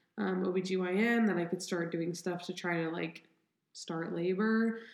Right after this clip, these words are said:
So I was swimming a lot, like, walking, walking laps around our pool in the backyard 'cause, um, like, physical activity, walking, that kind of stuff can help.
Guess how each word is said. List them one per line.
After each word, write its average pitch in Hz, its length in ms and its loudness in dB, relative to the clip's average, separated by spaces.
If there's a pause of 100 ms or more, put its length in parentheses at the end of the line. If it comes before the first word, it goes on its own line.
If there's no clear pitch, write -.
(160)
So 196 120 -4
I 185 100 2
was 175 640 0
swimming 247 520 0
a 240 80 2
lot, 233 340 2
like, 185 200 0
walking, 185 580 0
walking 190 560 2
laps 156 420 -2
around 175 360 -2
our 170 100 -2
pool 247 460 2
in 220 80 6
the 220 80 6
backyard 190 680 0
'cause, - 380 -4 (380)
um, - 320 -2
like, 190 200 -4
physical 185 280 0
activity, 196 460 2
walking, 185 560 0
that 180 240 -2
kind 196 100 2
of 196 80 2
stuff 196 280 0
can 202 100 2
help. 185 500 2